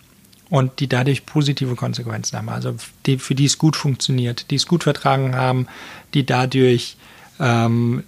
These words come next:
eine Lebensqualität zurückgewinnen. So in Salzburger Nachrichten war irgendwie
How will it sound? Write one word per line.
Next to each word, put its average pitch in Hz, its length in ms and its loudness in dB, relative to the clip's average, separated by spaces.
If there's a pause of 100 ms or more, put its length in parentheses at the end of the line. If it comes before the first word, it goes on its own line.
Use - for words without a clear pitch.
eine 127 380 2
Lebensqualität 131 680 2
zurückgewinnen. - 1120 -8 (260)
So 143 100 0
in 131 80 2
Salzburger 131 420 2
Nachrichten 131 460 -2
war 143 200 0
irgendwie 139 320 0